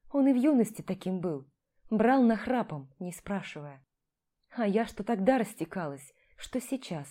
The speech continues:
просто теку. Кожаные сиденья приятно холодят разгоряченную кожу, когда Макс сгружает мою тушку в свою дорогущую тачку.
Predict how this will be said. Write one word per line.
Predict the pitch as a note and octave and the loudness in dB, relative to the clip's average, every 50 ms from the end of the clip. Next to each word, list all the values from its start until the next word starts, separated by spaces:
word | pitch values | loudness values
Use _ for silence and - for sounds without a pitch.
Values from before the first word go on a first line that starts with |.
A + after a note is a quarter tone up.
| - - | -18 -18
просто | - E3+ D#3 C#3+ - - - D3+ | -14 -14 -12 -12 -12 -12 -14 -14
теку. | - - G3 F#3+ - - D#3+ C#3+ C3+ - _ _ _ _ _ _ _ _ _ _ _ _ _ _ _ _ _ | -10 -10 -10 -10 -8 -10 -12 -14 -14 -16 _ _ _ _ _ _ _ _ _ _ _ _ _ _ _ _ _
Кожаные | - B3 A#3+ G3 G3 G3+ F#3 F3+ F3+ | 2 4 6 6 6 4 2 2 -2
сиденья | - - G3 F3 D#3 F3 G#3+ A#3+ A#3+ G3+ D#3+ D#3 | -2 -2 -4 -2 0 0 0 2 2 0 0 -2
приятно | F3 F#3 F#3 F#3+ F#3+ F3+ - E3+ | -2 -2 0 0 -2 -2 -2 -6
холодят | D#3+ - D#3 D#3 D#3+ D#3+ D3+ G#3 A#3+ A3+ | -6 -6 -6 -4 -4 -4 -2 -4 -4 -2
разгоряченную | - - C3+ G3 A#3 A#3 A3+ A#3 - G3 F#3+ G3 G#3 A3 | -4 -4 0 2 2 2 0 0 -2 -2 0 0 0 -2
кожу, | G#3+ - C4 B3 G3+ D3 C#3 C#3+ C#3 - _ _ _ _ _ | -2 -2 0 0 0 0 -4 -8 -10 -12 _ _ _ _ _
когда | - F#3 F3+ F3+ D3 F3 | -8 -4 -2 -2 -2 -2
Макс | E3+ F3+ G#3 B3 B3 - - - - | -2 -2 -2 -2 -4 -6 -12 -20 -14
сгружает | - - F3 F#3+ G#3+ A3 G3+ F3+ G#3 F3+ E3 D#3 - | -8 -4 -2 0 0 0 0 0 -2 -2 -2 -2 -4
мою | E3 D#3+ D#3 E3+ | -6 -6 -6 -6
тушку | E3 - B3+ A#3+ - - E3+ | -6 -6 -6 -6 -6 -8 -8
в | D#3+ | -8
свою | - - D#3 D#3 D#3+ | -6 -6 -4 -4 -4
дорогущую | D#3 F3 E3+ E3+ D3+ E3 D#3+ - - - F#3+ | -4 -4 -4 -4 -4 -6 -8 -8 -10 -12 -12
тачку. | - - F3 D3 D#3 - - - C3 B2 | -8 -8 -8 -8 -8 -12 -16 -16 -18 -18